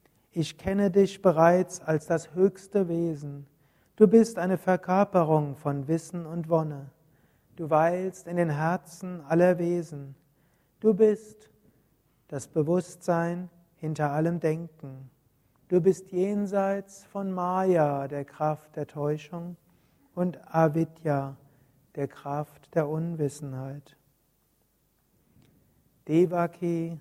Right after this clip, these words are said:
nahm an ihrem Sohn Zeichen von Vishnu wahr und pries ihn. Du bist ohne Anfang, du bist allgegenwärtig, du strahlst aus dir selbst,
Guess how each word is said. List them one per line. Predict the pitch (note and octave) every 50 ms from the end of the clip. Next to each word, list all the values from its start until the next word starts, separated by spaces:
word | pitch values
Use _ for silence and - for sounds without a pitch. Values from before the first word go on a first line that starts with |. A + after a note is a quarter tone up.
| - _ -
nahm | D3 D3+ D3+ D#3 E3 F3 F#3 F#3
an | F3+ F3+ F3 F3
ihrem | F3 E3+ D#3+ E3+ E3+ E3 D#3
Sohn | - - E3+ E3+ F3 F3+ F3+ F3+
Zeichen | - - F3+ E3+ E3+ F3+ F#3 F3+ - F#3+ F#3 D#3+
von | - F#3 F3 E3
Vishnu | D#3+ F3 E3+ - - - F3 E3+ E3 D3+
wahr | D#3 D3+ D#3 D#3 D#3 E3 E3 D3
und | E3+ F3 D#3 -
pries | - - F3 F3+ F#3 F3 F3+ - -
ihn. | D3 C#3 C3+ C3+ C#3 C#3+ C#3 _ _ _ _ _ _ _ _ _ _ _ _ _ _ _
Du | G#3 G#3+ F#3
bist | G3+ A#3 A3+ A3+ - - - - - _ _
ohne | F3+ F#3 F#3 G3 G3+ G3+ G3 F3+ D3+
Anfang, | D#3 F3+ F#3 F#3 F3 - - E3 D3+ D3 C#3 C#3 C#3 C#3 - _ _ _ _ _ _ _ _
du | - D#3+ D3+
bist | F3 D#3+ D#3+ -
allgegenwärtig, | - D3+ E3 F3 F#3 F3 F3 F#3+ F#3+ F#3+ F3 F#3 F3+ E3+ E3 E3 E3 E3+ - - D3+ C#3+ C#3+ - _ _ _ _ _ _ _ _ _ _ _
du | E3 D#3
strahlst | C3 - - D#3+ D#3 D3 D3+ D#3+ E3+ F3 F3+ F#3+ F#3+ - - - D#3+
aus | E3+ F3+ F3+ F3 -
dir | - F3+ E3+
selbst, | D#3+ - E3+ D#3+ D#3 D3+ D3 C#3+ - - - _ _